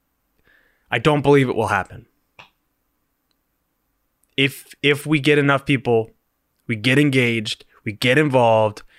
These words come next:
and we fight, I believe it, we can do it. So that is this episode for today. I know that is not the full episode, but please,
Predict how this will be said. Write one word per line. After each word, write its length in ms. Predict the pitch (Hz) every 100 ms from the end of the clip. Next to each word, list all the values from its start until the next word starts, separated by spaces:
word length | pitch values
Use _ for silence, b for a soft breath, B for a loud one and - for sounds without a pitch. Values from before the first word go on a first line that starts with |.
| b b -
and 200 | 104 101
we 100 | 160
fight, 520 | - 147 110 98 - _ _ _ _ _ _
I 100 | 120
believe 400 | 131 165 190 131
it, 220 | 107 - _ _ _ _ _ _ _ _
we 140 | 127
can 180 | 120 139
do 200 | 120 95
it. 100 | 80 _ _ _ _ _ _ _ _ _ _ _ _ _ _ _ _ _ _ _
So 460 | - 143 123 113 - _ _ _
that 320 | 120 120 139 202
is 160 | 185
this 160 | 165 151
episode 520 | 147 123 - 127 107
for 140 | -
today. 480 | 117 117 107 87 - _ _ _ _ _ _ _ -
I 80 | 127
know 240 | 131 156
that 160 | 156 151
is 100 | 135
not 260 | 147 143
the 80 | 151
full 440 | 139 - 180 175 -
episode, 540 | 143 143 - 139 135 - B B
but 180 | 139 -
please, 440 | - 214 196 180